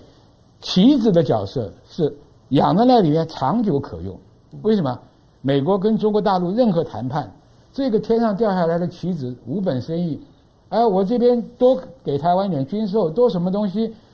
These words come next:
呃，你大陆反对我也可以放弃，我可以解除，这种是最廉价的筹码。所以棋子他不希望一次用掉，万一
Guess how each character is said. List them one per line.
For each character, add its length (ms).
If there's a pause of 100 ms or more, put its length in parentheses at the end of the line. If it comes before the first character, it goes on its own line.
呃， 100
你 160
大 160
陆 100
反 240
对 100
我 160
也 80
可 120
以 40
放 240
弃， 160
我 140
可 100
以 140 (160)
解 160
除， 260 (480)
这 200
种 160
是 180
最 180
廉 300
价 180
的 180 (140)
筹 180
码。 220 (800)
所 120
以 60
棋 280
子 120
他 160
不 140
希 160
望 160
一 60
次 180
用 200
掉， 300 (640)
万 260
一 320